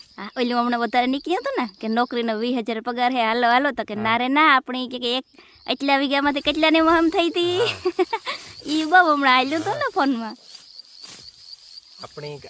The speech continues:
Speaker 2: આપણી વિચારધારા કામ હે
Speaker 1: હમ.
Speaker 2: છોકરા ભણવા કેવા હાટુ મોકલે મા બાપ?
Speaker 1: નો-
Speaker 2: આ કે નોકરી લેવા મોકલવો,
Speaker 1: હા.
Speaker 2: આ નોકરી લેવડાવીને, ઓલી નોકરી લેવડાવીને.
Speaker 1: હા.
Speaker 2: પણ આપણી છોકરાઓને કોઈ ઈ નથી શીખવાડતું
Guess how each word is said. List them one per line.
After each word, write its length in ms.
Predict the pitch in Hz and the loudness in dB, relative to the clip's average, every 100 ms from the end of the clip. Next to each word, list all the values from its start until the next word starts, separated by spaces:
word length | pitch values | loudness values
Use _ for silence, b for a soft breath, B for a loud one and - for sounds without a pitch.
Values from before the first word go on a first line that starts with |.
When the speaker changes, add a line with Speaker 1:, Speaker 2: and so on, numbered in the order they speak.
| - | -12
Speaker 2:
આપણી 600 | 135 156 151 156 151 147 - - - - - - 120 | -12 -12 -14 -12 -14 -16 -20 -20 -20 -20 -20 -20 -18
વિચારધારા 600 | 135 - 147 135 151 151 | -14 -4 -4 -2 -2 -2
કામ 320 | - 160 160 | -4 -6 -6
હે 180 | 135 131 | -8 -10
Speaker 1:
હમ. 520 | 123 - - - 226 214 190 - - - - - - - | -12 -18 -20 -18 -16 -16 -18 -20 -20 -20 -20 -20 -20 -12
Speaker 2:
છોકરા 320 | 143 139 151 | -12 -8 -8
ભણવા 420 | 131 135 147 151 | -6 -6 -4 -4
કેવા 280 | 147 175 170 | -4 -4 -4
હાટુ 260 | 156 143 139 | -4 -6 -10
મોકલે 360 | 131 131 127 | -10 -10 -8
મા 200 | 120 123 | -6 -6
બાપ? 240 | 123 120 117 _ _ _ | -4 -4 -6 _ _ _
Speaker 1:
નો- 120 | 101 110 | -10 -8
Speaker 2:
આ 40 | |
કે 120 | - | -8
નોકરી 500 | 113 143 - 123 110 | -6 -4 -4 -8 -12
લેવા 280 | 101 104 98 | -10 -8 -8
મોકલવો, 480 | 107 117 - - - | -8 -10 -12 -16 -18
Speaker 1:
હા. 400 | - - 143 151 | -20 -6 0 2
Speaker 2:
આ 40 | |
નોકરી 380 | 135 135 - 110 | 0 -6 -8 -10
લેવડાવીને, 600 | 113 117 113 104 98 101 - | -8 -8 -8 -10 -10 -16 -16
ઓલી 320 | 160 170 160 | -12 -8 -8
નોકરી 380 | 143 135 - 113 | -8 -10 -10 -12
લેવડાવીને. 880 | 110 113 110 104 101 104 - _ 220 | -8 -8 -6 -8 -8 -14 -18 _ -18
Speaker 1:
હા. 120 | 214 - _ - | -18 -18 _ -6
Speaker 2:
પણ 80 | |
આપણી 600 | 127 131 123 127 151 147 | -4 -2 0 0 -2 -12
છોકરાઓને 580 | 139 147 139 147 143 147 | -10 -10 -6 -6 -6 -8
કોઈ 200 | 135 143 | -10 -8
ઈ 280 | 139 147 156 | -8 -10 -8
નથી 240 | 156 151 - | -6 -8 -8
શીખવાડતું 640 | 139 - 120 110 - 98 | -14 -8 -6 -6 -10 -18